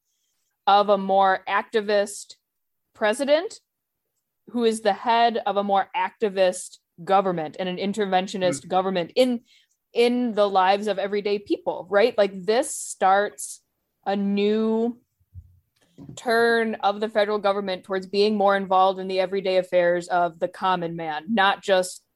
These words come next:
Speaker 1: billionaires, right? Like, business regulation that affects, um, you know,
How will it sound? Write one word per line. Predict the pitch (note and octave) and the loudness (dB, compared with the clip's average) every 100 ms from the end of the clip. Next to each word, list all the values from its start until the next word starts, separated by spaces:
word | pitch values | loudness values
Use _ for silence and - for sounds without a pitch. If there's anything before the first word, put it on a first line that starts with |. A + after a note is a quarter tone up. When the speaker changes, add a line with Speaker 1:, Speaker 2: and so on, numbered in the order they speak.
| _ _ _ | _ _ _
Speaker 1:
billionaires, | G#3+ G3+ F#3+ F#3 F3+ F3 F3 F3 F3+ - _ _ _ _ | 2 2 2 0 0 2 0 -2 -10 -20 _ _ _ _
right? | F3 F3 F3 | -2 0 0
Like, | F3+ E3 - _ _ _ | -4 -6 -6 _ _ _
business | G3+ G3+ G3 | 0 0 -2
regulation | F#3+ F3+ F#3+ F3+ F3 F3+ | -2 0 2 2 0 -2
that | F3+ | 0
affects, | F3 F3 F3 E3+ - - - _ | -2 0 -2 -2 -8 -14 -16 _
um, | E3 E3+ E3 E3 D#3+ - | -4 -2 -2 -4 -12 -14
you | F#3+ | -10
know, | E3 D3+ D#3 | -8 -8 -10